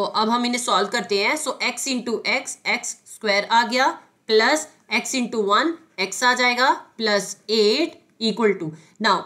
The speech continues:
x plus two, x minus two, it will be x square minus टू का square आ जाएगा, right? So, x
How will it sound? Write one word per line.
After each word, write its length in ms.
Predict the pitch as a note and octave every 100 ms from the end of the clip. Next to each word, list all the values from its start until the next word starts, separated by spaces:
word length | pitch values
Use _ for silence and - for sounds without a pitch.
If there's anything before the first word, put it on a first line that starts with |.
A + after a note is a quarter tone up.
| -
x 220 | A#3+ -
plus 300 | - C4+ C4
two, 300 | C4+ D4 F4 -
x 240 | G#3+ -
minus 420 | B3+ A#3 B3 A#3+
two, 280 | A#3+ C4+ E4 A#3+
it 140 | G#3+
will 240 | A3+ G3+
be 140 | G3+ C4+ D#4 - _ _ G#3+
x 300 | C4+ - -
square 560 | - - G#3+ G#3+ C#4+ D#4 _ -
minus 720 | G3 G#3 G#3 G3 A3+ D4 D4+ - _ _ -
टू 160 | A#3+ G#3+
का 200 | C4 D4 F4+ - _ _ -
square 320 | - B3 F#3
आ 80 | F3+
जाएगा, 420 | E3+ D3+ B2+ B2 -
right? 340 | A3 C4 C4 _ -
So, 320 | F#3+ F3 -
x 320 | A3+ C4 -